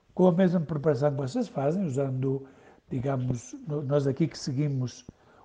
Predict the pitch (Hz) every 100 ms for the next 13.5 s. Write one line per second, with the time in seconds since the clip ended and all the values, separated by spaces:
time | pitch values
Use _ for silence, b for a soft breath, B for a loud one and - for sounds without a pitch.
0 | - 151 135 139 143 156 180 156 139 170
1 | 220 220 B B B 156 139 147 139 135
2 | 127 131 135 131 127 127 127 127 131 139
3 | 127 143 135 135 151 135 120 143 123 143
4 | 120 143 143 143 B B B B B 139
5 | 120 151 135 131 131 151 180 175 170 165
6 | 165 170 170 B B - 139 147 160 147
7 | 143 143 123 131 - 143 135 131 - 147
8 | 139 131 131 B B B - 139 - 143
9 | 143 131 139 123 123 147 143 127 135 123
10 | - 147 131 139 123 135 135 131 123 -
11 | B B B B - 143 127 127 - 139
12 | 135 - 143 139 135 131 131 131 131 131
13 | 123 135 139 135 127